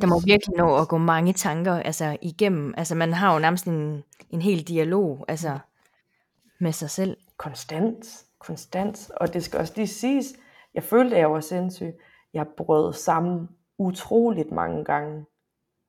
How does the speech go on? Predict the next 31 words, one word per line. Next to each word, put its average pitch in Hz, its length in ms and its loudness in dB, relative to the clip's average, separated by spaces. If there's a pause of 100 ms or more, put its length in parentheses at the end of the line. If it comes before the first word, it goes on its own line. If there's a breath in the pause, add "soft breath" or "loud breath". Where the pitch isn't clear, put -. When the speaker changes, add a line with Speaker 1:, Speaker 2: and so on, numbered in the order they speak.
(160)
Speaker 2:
Øhm, 156 480 0 (520)
og 165 140 -2
til 160 140 -8
sidst, 185 280 -2
så 180 80 2
var 165 220 6
jeg 160 140 6
også 160 220 0
bare 165 260 2
sådan 170 380 -4
fuldstændig 180 800 -4
opslugt - 460 0
af 160 80 -2
tårer, 170 400 2
fordi 160 200 -4
jeg 156 100 2
savnede 165 520 0 (600 soft breath)
mine, 156 360 -6
øh, 165 120 -4
forældre - 520 0
så - 120 -10
meget. 160 360 -4 (1040)
Og 160 440 2
jeg 165 160 2
kunne 170 140 0
ikke 165 120 -6
lade 165 120 0
være 165 220 6
med 165 100 2
at 165 100 0
høre, 175 480 -4